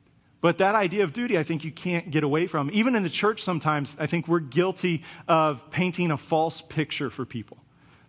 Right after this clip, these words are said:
You know, I, I grew up in the, the youth group era of, like, the True Love Waits programs and all that kind of stuff. And you would do the banquets, and the girls got the purity rings, and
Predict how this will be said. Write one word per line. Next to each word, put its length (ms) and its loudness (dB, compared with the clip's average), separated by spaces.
You 100 -2
know, 140 4
I, 300 2
I 180 6
grew 280 4
up 300 2
in 200 0
the, 160 2
the 180 0
youth 300 -4
group 280 0
era 460 4
of, 180 2
like, 200 2
the 100 2
True 240 0
Love 260 2
Waits 380 0
programs 640 -2
and 100 0
all 160 2
that 180 0
kind 180 -2
of 80 -4
stuff. 400 0
And 140 -4
you 140 2
would 80 4
do 120 2
the 100 0
banquets, 600 0
and 80 2
the 60 0
girls 300 0
got 200 2
the 140 2
purity 540 0
rings, 440 0
and 140 -4